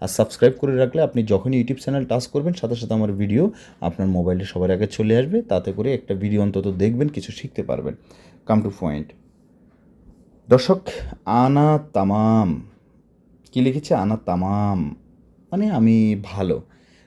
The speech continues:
তো ভালো শুধু তামাম দিয়ে বোঝানো হয় না, আহ, জেন দিয়ে ভালো বোঝানো হয়, কয়েস দিয়ে ভালো বোঝানো হয়ে থাকে, মিয়া মিয়া দ্বারা ভাজ-, ভালো বোঝানো হয়ে থাকে। So, আনা তামাম, আনি-, আমা-, আমি ভালো,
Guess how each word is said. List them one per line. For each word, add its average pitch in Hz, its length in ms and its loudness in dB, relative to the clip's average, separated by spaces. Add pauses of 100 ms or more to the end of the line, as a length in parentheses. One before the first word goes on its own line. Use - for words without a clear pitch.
তো 156 180 -4 (160)
ভালো 120 300 4
শুধু 175 240 0
তামাম 120 440 4
দিয়ে 147 160 2
বোঝানো 101 340 0
হয় 98 200 -2
না, 151 240 0 (420)
আহ, 90 240 -4
জেন 123 300 6
দিয়ে 127 200 6
ভালো 104 340 0
বোঝানো 98 380 0
হয়, 98 280 -2 (100)
কয়েস 113 280 4
দিয়ে 117 180 4
ভালো 98 220 4
বোঝানো 98 440 0
হয়ে 95 200 0
থাকে, 95 540 -2 (420)
মিয়া 117 280 8
মিয়া 117 220 6
দ্বারা 101 220 4
ভাজ-, 92 360 -2
ভালো 98 240 -4
বোঝানো 90 300 -4
হয়ে 87 180 -4
থাকে। 85 280 -10
So, 127 320 -2 (300)
আনা 113 240 0
তামাম, 135 540 2
আনি-, 98 260 -4 (120)
আমা-, 98 280 -4
আমি 110 240 2
ভালো, 90 320 -4